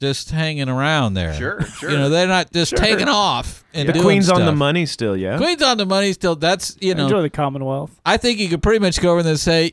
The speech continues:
Speaker 1: "You know what? We're taking it back." And they'd be, "Oh, all right," you know, they'd
Speaker 2: Do you
Speaker 1: be
Speaker 2: think
Speaker 1: polite
Speaker 2: the French
Speaker 1: about
Speaker 2: are gonna take Quebec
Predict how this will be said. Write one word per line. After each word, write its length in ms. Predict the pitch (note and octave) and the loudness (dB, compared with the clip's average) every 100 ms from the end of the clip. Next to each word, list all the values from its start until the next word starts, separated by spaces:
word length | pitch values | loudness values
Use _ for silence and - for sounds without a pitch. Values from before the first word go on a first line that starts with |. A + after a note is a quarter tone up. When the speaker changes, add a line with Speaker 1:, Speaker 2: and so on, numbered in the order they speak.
| - | -2
Speaker 1:
"You 120 | F3 | 0
know 180 | F#3 G3 | 2 2
what? 300 | G3 G3 - | 2 0 -2
We're 160 | D#3 D3+ | -6 -4
taking 400 | - F3+ E3 D3 | -2 -2 -2 -4
it 100 | C3+ | -2
back." 240 | C3 B2+ | 0 0
And 80 | C3+ | -2
they'd 60 | B2+ | -2
be, 200 | A#2 A#2+ - | -4 -6 -10
"Oh, 60 | E3 | -8
all 300 | D#3 C#3 B2+ | -6 -4 -2
right," 220 | G2 F2+ | -2 -4
you 140 | - G2 | -4 -4
know, 180 | F2 F#2+ | -2 -2
they'd 120 | A#2+ | -2
Speaker 2:
Do 60 | |
you 60 | A#2+ | -2
Speaker 1:
be 60 | - | -2
Speaker 2:
think 20 | |
Speaker 1:
polite 180 | G#2 F#2 | -2 0
Speaker 2:
the 60 | |
French 140 | E2+ F#2 | -2 -4
Speaker 1:
about 60 | |
Speaker 2:
are 40 | D3 | -6
gonna 140 | D3+ | -8
take 220 | - C#3+ | -8 -10
Quebec 600 | - G#2 F2+ G2+ - - | -10 -8 -6 -6 -8 -18